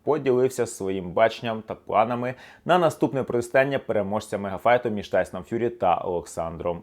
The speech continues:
Усиком. Нагадаю, сімнадцятого лютого володарі всіх поясів хевівейту, українець Олександр Усик та британець Тайсон Ф'юрі поб'ються за звання абсолютного чемпіона світу.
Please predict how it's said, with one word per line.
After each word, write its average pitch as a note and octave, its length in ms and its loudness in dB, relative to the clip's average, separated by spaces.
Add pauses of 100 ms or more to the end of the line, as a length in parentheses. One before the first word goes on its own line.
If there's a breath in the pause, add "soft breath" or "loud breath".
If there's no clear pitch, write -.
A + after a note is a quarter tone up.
Усиком. F2 560 -8 (320 loud breath)
Нагадаю, A#2+ 560 6 (220 loud breath)
сімнадцятого A#2 560 -2
лютого C3+ 600 4 (180 loud breath)
володарі A2+ 500 0
всіх A#2 360 -4
поясів G#2 460 -2
хевівейту, D3 600 0
українець A2 540 -2
Олександр G2 360 -2
Усик G2+ 260 -4
та F#2+ 140 2
британець F2+ 640 -2
Тайсон F2+ 380 -4
Ф'юрі C#3 320 -2
поб'ються G#2+ 640 -2
за G#2 120 -2
звання F2+ 300 -4
абсолютного F2 640 -8
чемпіона E2 560 -8
світу. E2+ 520 -10